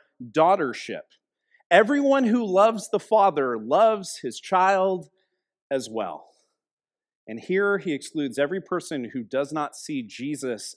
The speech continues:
as the Christ, who does not put Christ as central to their beliefs and their salvation. To every religious person who chooses to believe in a God of their own imagination, he says, "Nope,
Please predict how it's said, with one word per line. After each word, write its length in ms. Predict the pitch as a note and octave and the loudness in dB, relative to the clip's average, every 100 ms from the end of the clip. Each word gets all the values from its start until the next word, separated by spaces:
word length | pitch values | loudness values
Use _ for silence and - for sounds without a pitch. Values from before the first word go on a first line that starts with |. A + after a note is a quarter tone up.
| - | -12
as 200 | A2 - | -12 -12
the 100 | A#2 | -16
Christ, 500 | - D#2 - - _ _ _ | -14 -18 -18 -20 _ _ _
who 120 | G3 | -4
does 280 | D3 F#3 G#3 | 4 2 4
not 260 | A3 G3+ - | -2 -4 -4
put 180 | F#3+ | -8
Christ 600 | - - A3 G3+ G3+ - - - - | -4 2 2 2 -4 -10 -18 -20 -6
as 260 | C#3+ - | -4 -4
central 500 | - G3+ G3+ A#3 A3 | -2 -2 0 0 0
to 160 | G#3+ - | 0 -4
their 160 | D3+ C#3+ | 0 -2
beliefs 720 | B2+ B2 D#3 G#3+ A3+ - - _ _ | -2 -4 -2 -2 -4 -8 -14 _ _
and 120 | C#3+ | -4
their 80 | D3+ | -2
salvation. 800 | D3 D#3 C3 A#2+ F3+ F#3 D3 G2+ - _ | 2 2 2 2 0 0 -6 -6 -16 _
To 160 | A3 F#3+ | 2 4
every 240 | G#3 D4 | 4 2
religious 560 | C#4+ D#4+ D4+ D#4+ B3 A#3 | 2 0 0 -2 -2 -4
person 460 | - G#3+ - D#3+ - _ | 4 4 4 -2 -4 _
who 120 | A#3+ | -2
chooses 640 | - C4+ D4 C#4 D#4 B3+ | 0 0 0 0 -4 -4
to 100 | - | -2
believe 400 | A#3 A3+ C4 C4+ | -2 0 0 -2
in 120 | A#3+ A3+ | -2 -4
a 60 | |
God 380 | F3 F#3 A#3+ C4+ | 2 4 6 6
of 160 | C4 F#3+ | 4 2
their 260 | G3+ G3 | 2 4
own 240 | G#3+ C#4 B3+ | 2 2 0
imagination, 1040 | A3 A3 G#3+ G#3 A3 A3 C4 - F3+ C3 B2+ _ _ | 2 2 2 0 0 0 0 -2 -2 -2 -4 _ _
he 160 | A3 | 0
says, 300 | A#3 B3 F#3 D#3+ | 6 6 6 2
"Nope, 500 | E3 F#3+ A3+ F#4+ | 2 10 10 10